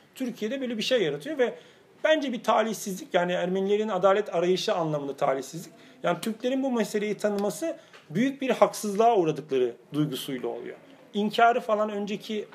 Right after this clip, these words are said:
onun arka planını yok sayarak söylüyorum. Yani, e, genç gazeteci, gazeteci Hasan Cemal'in meseleyi, "Ya bu Ermeniler de ne istiyorlar?" diye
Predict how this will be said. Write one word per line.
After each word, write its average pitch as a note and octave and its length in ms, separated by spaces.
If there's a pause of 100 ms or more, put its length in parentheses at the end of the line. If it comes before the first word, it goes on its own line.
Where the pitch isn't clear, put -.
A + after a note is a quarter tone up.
(120)
onun G3+ 200
arka F#3+ 340
planını G3 440 (260)
yok A3 220
sayarak C3+ 400
söylüyorum. F3 420 (100)
Yani, D#3+ 260 (580)
e, - 120 (120)
genç A3 300
gazeteci, F3 440 (380)
gazeteci D#3 420
Hasan E3 380
Cemal'in D#3+ 460 (500)
meseleyi, D#3+ 640 (240)
"Ya D3+ 160
bu G3+ 80
Ermeniler G3+ 480
de E3 100
ne A3 120
istiyorlar?" D3+ 560
diye C3 280